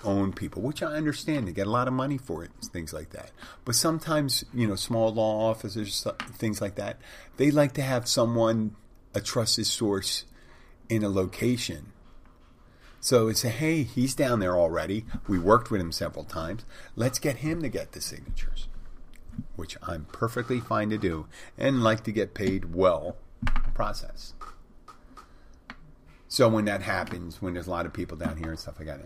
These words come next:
the, the roundabout says, "There's a lot of people down here. I make money bartending. I make money doing that. I don't make any extra money doing my, uh, spin class because I have more people, but I enjoy, like, getting more people into the class because it adds a different sort of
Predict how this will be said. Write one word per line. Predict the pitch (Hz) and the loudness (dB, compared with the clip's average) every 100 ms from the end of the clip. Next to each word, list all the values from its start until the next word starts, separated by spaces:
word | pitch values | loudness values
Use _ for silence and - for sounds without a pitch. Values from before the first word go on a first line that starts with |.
| - | -12
the, | 98 110 95 | -2 0 0
the | 98 | 2
roundabout | 98 95 85 82 78 | 2 2 0 -2 -4
says, | 85 - - | -8 -10 -8
"There's | 101 90 | -6 -4
a | |
lot | 92 92 110 | 0 2 2
of | |
people | - 110 95 | 0 -4 -2
down | 92 90 | -2 -2
here. | 90 85 - - - - | -2 -2 -6 -10 -12 -8
I | |
make | 85 80 85 | -6 -4 -2
money | 85 80 | -4 -4
bartending. | 71 95 104 104 104 104 - - | 0 2 2 0 -2 -4 -8 -12
I | |
make | 90 82 90 | -6 -4 -2
money | 85 85 | -2 -2
doing | 82 82 82 | -4 -6 -4
that. | 95 101 - - - - - - - | 0 2 4 2 -2 -4 -8 -12 -2
I | 131 | 2
don't | 156 | 6
make | 117 98 | 4 4
any | 101 92 | 2 2
extra | 87 - 90 | 0 -4 -2
money | 87 85 | -2 -2
doing | 92 87 | -4 -4
my, | 82 80 - - - | -4 -6 -6 -8 -10
uh, | 78 73 71 - | -10 -10 -12 -10
spin | - - 139 123 | -10 0 0 0
class | - 78 80 - | -4 -8 -6 -8
because | - 82 | -6 -4
I | 82 | -4
have | 80 | -4
more | 82 80 | -4 -6
people, | - 135 123 | -2 0 0
but | 78 120 | 0 2
I | 110 | 2
enjoy, | 98 90 95 95 | 0 0 2 2
like, | 87 82 - - - - - | 2 -2 -10 -20 -20 -20 -2
getting | 107 92 90 | 2 2 0
more | 82 90 82 | -2 -2 -2
people | - 104 92 - - | -2 -2 -2 -6 -6
into | 90 87 85 | -4 -4 -6
the | 85 | -8
class | - 85 80 - | -6 -4 -4 -8
because | - 80 | -6 -6
it | - | -6
adds | 82 85 76 | -4 -6 -4
a | |
different | - 85 82 - | -2 -2 -2 -4
sort | - 80 80 | -6 -6 -6
of | 82 | -10